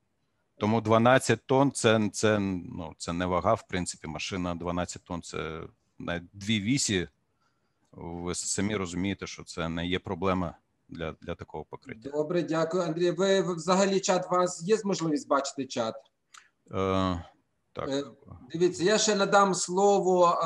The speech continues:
Speaker 2: е, сказали, що хочуть запитання до доповідача під ніком Одиничка, да?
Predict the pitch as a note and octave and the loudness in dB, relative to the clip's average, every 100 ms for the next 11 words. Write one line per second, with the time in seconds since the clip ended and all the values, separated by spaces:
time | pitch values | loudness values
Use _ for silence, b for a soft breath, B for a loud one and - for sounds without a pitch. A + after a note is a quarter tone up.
0 | D#3+ D#3+ D#3+ D#3 D#3 - E3 F#3 F3+ E3+ | 0 0 0 -2 -2 -4 0 2 2 0
1 | - E3+ F3 E3+ E3+ C#3+ D#3+ E3+ D3+ E3 | -4 -4 0 0 0 -4 -6 -6 -2 0
2 | D#3+ D3 D#3 - E3 E3 D#3 F3 F3 G3 | 0 -4 -6 -6 -4 -4 -2 -2 2 2
3 | G3 F#3+ C#3+ E3 E3+ D#3+ E3 D#3+ D3+ B2 | 4 2 0 0 0 -2 -2 0 0 -2
4 | - A2 G#2+ C#3+ E3+ | -6 -10 -4 -2 -4